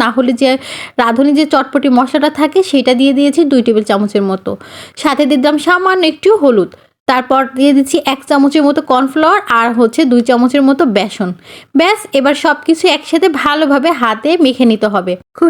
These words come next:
সুন্দরভাবে আমি কিন্তু হাতে ভালোভাবে মেখে নিয়েছি। এবার হচ্ছে একদম পাকোড়ার আকার দিয়ে দেবো। আমি একটু কাবাবের শেপে দিতে যাচ্ছিলাম গোল মতো করে। আমি এটা কিন্তু দুই রকম করে আজকে বানিয়ে দেখাবো, একটা পেঁয়াজুর আকারে,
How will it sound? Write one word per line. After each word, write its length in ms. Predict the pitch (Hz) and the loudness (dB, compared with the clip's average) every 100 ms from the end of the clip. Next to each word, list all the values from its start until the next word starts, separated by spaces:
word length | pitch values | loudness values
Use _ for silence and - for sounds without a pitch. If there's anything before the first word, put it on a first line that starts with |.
| 311 | 2
সুন্দরভাবে 640 | 320 285 330 285 277 247 339 | 2 2 2 0 -2 0 0
আমি 120 | 262 262 | 0 -2
কিন্তু 180 | 269 240 262 | 0 -2 0
হাতে 260 | 247 220 302 262 | -2 -2 -2 -2
ভালোভাবে 420 | 240 240 254 269 320 | 0 2 2 0 2
মেখে 220 | 226 - 214 | 2 0 -2
নিয়েছি। 300 | 196 190 - 196 247 | -2 -6 -10 -2 0
এবার 180 | 254 294 294 | 2 0 0
হচ্ছে 260 | 294 - 370 277 | 0 0 0 0
একদম 260 | 220 254 262 | 0 -2 0
পাকোড়ার 400 | 240 247 285 302 294 | -4 0 0 2 0
আকার 220 | 247 277 269 | -2 -4 -2
দিয়ে 120 | 302 285 | -2 0
দেবো। 160 | 269 330 | 0 0
আমি 100 | 254 262 | 0 -2
একটু 120 | 294 277 | -4 -4
কাবাবের 340 | 247 247 277 285 | -2 -2 -2 -2
শেপে 220 | 320 311 277 | 0 0 0
দিতে 140 | 294 294 | 0 0
যাচ্ছিলাম 400 | 294 285 302 330 359 - - - | -2 -2 -4 -2 -4 -12 -20 -8
গোল 220 | 226 285 320 330 | 0 2 2 0
মতো 140 | 302 277 | 0 0
করে। 140 | 285 | 0
আমি 200 | 285 262 294 | 0 0 0
এটা 100 | 311 | -2
কিন্তু 160 | 330 330 247 | -2 -2 0
দুই 120 | 285 320 | 2 2
রকম 180 | 311 294 269 | 2 0 0
করে 120 | 294 285 | 0 0
আজকে 160 | 254 262 220 | 0 -2 0
বানিয়ে 220 | 202 190 | -4 -6
দেখাবো, 200 | 190 196 196 | -6 -2 -4
একটা 140 | - 226 | -4 -4
পেঁয়াজুর 340 | - 240 240 285 | 0 0 2 -2
আকারে, 200 | 285 339 | 0 -2